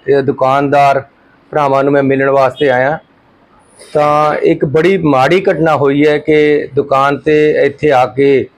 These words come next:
ਦੋ ਬੰਦਿਆਂ ਨੇ ਅਸਲੇ ਦੇ ਨਾਲ ਇਹਨਾਂ ਦੀ ਦੁਕਾਨ ਪੰਜਾਹ ਹਜ਼ਾਰ ਰੁਪਇਆ ਲੁੱਟ ਕੇ ਲੈ ਗਏ ਹੈ। ਤਾਂ ਇਸ ਤਰ੍ਹਾਂ ਦੀਆਂ ਵਾਰਦਾਤਾਂ ਜਲੰਧਰ ਦੇ ਵਿੱਚ ਆਮ ਹੋ ਗਈਆਂ। ਤੇ ਆਹ ਜਿਹੜਾ ਬਾਈ ਇਲੈਕਸ਼ਨ ਆਮ ਆਦਮੀ ਪਾਰਟੀ ਜਿੱਤ ਗਈ ਹੈ, ਉਹਦੇ ਕਰਕੇ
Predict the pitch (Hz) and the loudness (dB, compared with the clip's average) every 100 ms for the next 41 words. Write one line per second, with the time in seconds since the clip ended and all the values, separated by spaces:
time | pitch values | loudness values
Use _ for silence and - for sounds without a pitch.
0 | _ _ _ - 135 156 151 147 147 143 | _ _ _ -4 0 2 2 0 0 2
1 | 139 143 143 139 _ _ _ - 139 165 | 0 0 0 -4 _ _ _ -4 -2 0
2 | 175 170 165 139 131 131 131 - _ _ | 0 2 2 2 2 2 -2 -8 _ _
3 | _ _ - 147 151 156 143 143 139 143 | _ _ -4 0 0 0 -2 0 0 0
4 | 135 143 147 170 165 151 135 131 135 135 | -2 0 2 2 2 2 0 0 0 0
5 | 127 - 131 117 110 110 139 156 - - | -2 -2 -2 0 0 0 0 -2 -8 -20
6 | _ _ - _ _ 143 147 - 160 151 | _ _ -20 _ _ -4 -2 -2 -2 -2
7 | 196 185 190 190 147 143 147 151 151 160 | 0 0 2 2 2 2 2 0 0 0
8 | 147 143 151 170 156 151 147 - 127 131 | 0 0 0 0 0 0 0 0 2 2
9 | 143 135 123 120 113 104 - _ _ _ | 2 0 -2 -2 -2 -4 -8 _ _ _
10 | _ _ _ - 165 165 175 175 170 180 | _ _ _ -2 2 4 4 2 2 0
11 | 180 139 139 165 160 156 175 170 165 156 | 0 0 2 2 0 0 -2 0 2 0
12 | 151 - - _ _ _ _ - 143 151 | -2 -10 -20 _ _ _ _ -2 0 2
13 | 143 151 156 135 135 151 139 120 139 151 | 2 0 0 0 0 0 -2 -4 -2 0
14 | 147 151 147 - 151 170 165 143 120 151 | 2 2 0 0 0 0 0 -2 -2 0
15 | 156 151 | 0 0